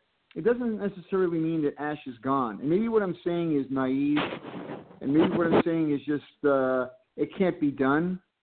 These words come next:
But then again, who says it can't be done? Why not? If you can have co-offensive coordinators or co-defensive coordinators, we've had that, right, Jerry? We have had that. You know that.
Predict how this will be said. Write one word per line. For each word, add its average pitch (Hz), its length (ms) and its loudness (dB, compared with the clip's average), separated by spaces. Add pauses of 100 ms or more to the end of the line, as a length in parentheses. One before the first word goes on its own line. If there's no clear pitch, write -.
(340)
But - 220 0
then 220 240 0
again, 208 500 -2 (220)
who 277 200 -2
says 277 200 -2
it 208 100 -2
can't 143 200 -4
be 123 100 -4
done? 107 300 -8 (420)
Why 226 160 6
not? 254 340 -2 (920)
If 370 180 -6
you 311 100 4
can 311 140 0
have 233 260 2
co-offensive 208 960 -2 (120)
coordinators 127 580 -4 (360)
or 160 80 -4
co-defensive 202 800 -2
coordinators, 120 500 0 (100)
we've 196 160 4
had 196 220 6
that, 123 180 4
right, 147 180 4
Jerry? 185 320 0 (240)
We 185 140 4
have 190 180 4
had 165 220 -2
that. 113 240 -10 (1500)
You 185 140 4
know 220 140 6
that. 120 240 -10